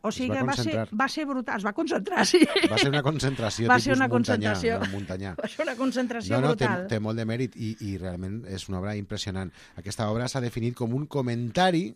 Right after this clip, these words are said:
Speaker 2: comentari sobre la nativitat, la passió, la resurrecció i l'ascensió del Senyor. És com un arc, no? Que
Speaker 1: Exacte.
Speaker 2: recorre aquestes, aquestes, aquests moments claus en la, eh, bueno, en la vida de Jesucrist, no?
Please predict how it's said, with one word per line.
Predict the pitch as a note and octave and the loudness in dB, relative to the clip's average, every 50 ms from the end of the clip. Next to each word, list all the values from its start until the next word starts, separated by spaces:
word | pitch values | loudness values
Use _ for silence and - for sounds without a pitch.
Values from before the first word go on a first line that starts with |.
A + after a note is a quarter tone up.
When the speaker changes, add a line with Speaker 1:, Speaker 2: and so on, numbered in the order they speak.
| _ _ _ _ _ _ _ _ _ - | _ _ _ _ _ _ _ _ _ -16
Speaker 2:
comentari | - C2+ C#2 C#2+ D2 D#2 F2+ F2 F#2 G2 | -12 -12 -10 -10 -8 -8 -6 -6 -6 -6
sobre | G2 - G#2 F2+ F2+ F2+ | -4 -4 -4 -4 -4 -4
la | F2+ | -6
nativitat, | F2 F2 D2+ F#2 F2 F2+ F2 - C3+ E3 E3 | -8 -8 -8 -8 -8 -6 -4 -2 -2 0 0
la | C3+ A2 | 0 -2
passió, | - - - - - A#2+ C#3 E3 F3 - - - - - - _ - | -2 -4 -4 -2 -2 0 0 -2 -2 -6 -14 -20 -20 -20 -20 _ -8
la | G2+ G#2 G2 | -6 -4 -4
resurrecció | G2+ F#2+ - - F#2 F2+ F#2 - - - - A#2+ D3 E3+ - - | -4 -6 -6 -8 -6 -6 -8 -8 -8 -6 -4 -2 -2 -2 -2 -4
i | C3+ | -4
l'ascensió | A#2 A2+ G2+ - - A#2 G#2+ G2+ - - - A#2+ C3 | -4 -4 -4 -4 -6 -6 -6 -6 -6 -6 -4 -4 -2
del | D3 D#3 C3+ | -2 -2 -4
Senyor. | - A#2 A#2 A#2 | -4 -4 -4 -4
És | A2+ | -6
com | - - C3+ C3 A#2+ | -4 -4 -2 -2 0
un | A2+ A2 | 0 0
arc, | G2 E2+ D#2+ - - - | -2 -2 -4 -8 -12 -10
no? | E2 G2 - G2 - | -8 -6 -6 -4 -2
Que | A2 G#2 | -2 -2
Speaker 1:
Exacte. | G2 - - - - G3+ F#3 F#3+ A3 | -2 -4 -6 -4 -2 0 2 2 2
Speaker 2:
recorre | A#3 - A#2 - - C#3 C#3+ | 2 4 4 4 4 2 0
aquestes, | A#2+ - - A#2+ - - - A2+ G#2+ - - - - - - - - - | -2 -2 -4 -6 -4 -4 -2 -4 -4 -4 -8 -14 -20 -20 -20 -20 -18 -14
aquestes, | - F#2+ - - A2 - - A#2+ A2 - - G2+ | -14 -12 -8 -8 -6 -4 -4 -4 -6 -6 -8 -10
aquests | G2 - B2 A#2 - - B2 A2 | -8 -6 -6 -6 -4 -4 -6 -4
moments | A#2+ A#2+ A#2 A#2 A#2 A2+ - - | -2 -2 -2 -2 -2 -4 -4 -4
claus | - B2+ A#2 A2+ A#2 C#3+ - - - - - - - - - - | -2 0 0 0 0 -2 -4 -8 -12 -14 -20 -20 -20 -20 -12 -8
en | G#2+ G#2+ G#2+ A2 A2 | -4 -4 -2 -2 0
la, | A2 A2 A2+ B2 C3 - - | 0 -2 -2 -4 -6 -6 -6
eh, | G2+ G2 F#2 F2+ F2 E2+ E2 E2 D#2+ D#2+ | -6 -6 -4 -4 -6 -6 -6 -6 -6 -6
bueno, | D#2 F2+ F2 G2+ G#2 F#2 | -4 -4 -4 -4 -4 -6
en | A#2 F#2+ | -4 -4
la | F2 E2+ | -2 -2
vida | F2 F2 G2 | -2 -4 -4
de | G2+ G2 | -4 -4
Jesucrist, | F2+ F2+ - F#2 - E2+ E2+ D#2 C#2+ - F2 | -6 -6 -8 -8 -10 -10 -12 -12 -12 -10 -8
no? | G#2+ D3+ | -8 -8